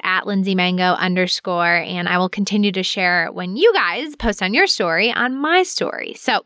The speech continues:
I am ready to jump in to day number three. And it is something that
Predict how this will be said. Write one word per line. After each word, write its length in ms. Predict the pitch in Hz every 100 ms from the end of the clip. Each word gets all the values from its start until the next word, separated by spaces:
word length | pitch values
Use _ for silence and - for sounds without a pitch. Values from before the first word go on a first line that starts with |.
| _ - - - _ _ _ _ _ -
I 460 | 285 302 349 403
am 320 | 320 294 254 247
ready 400 | 269 247 226 226
to 120 | 262
jump 320 | 214 226 226
in 460 | 220 220 294 370 247
to 500 | - 214 202 196 -
day 400 | 170 190 180 190
number 300 | 202 214 262
three. 720 | - 202 196 185 294 427 440 _ - - _ _ -
And 680 | 240 240 226 220 226 233 247
it 340 | - - 277
is 160 | 381 494
something 720 | - 311 262 247 330 349 370
that 800 | 370 349 240 214 233 214 220